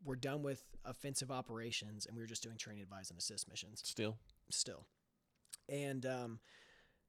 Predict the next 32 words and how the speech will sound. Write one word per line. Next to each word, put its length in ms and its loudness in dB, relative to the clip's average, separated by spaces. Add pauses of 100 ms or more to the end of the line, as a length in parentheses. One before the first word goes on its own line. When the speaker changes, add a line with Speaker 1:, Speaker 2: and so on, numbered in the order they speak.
(120)
Speaker 1:
at 180 0
that 260 8
point, 260 -2
while 240 8
I 40 6
was 200 2
there, 280 4
the 100 -6
Taliban 420 0
actually 260 -4
took 300 -4
over 220 -2
the 100 -2
city 220 -2
of 100 -10
Kunduz, 520 -4
which 160 -6
is 100 -6
in 80 -6
northern 280 -8
Afghanistan. 720 -4 (880)
And, 440 0
uh, 460 -2 (360)
we 120 -2
worked 300 -2
with 300 -2 (100)
the 80 -6
two 240 2
oh 20 0
ninth 320 -2
Afghan 400 -4
Corps 480 -6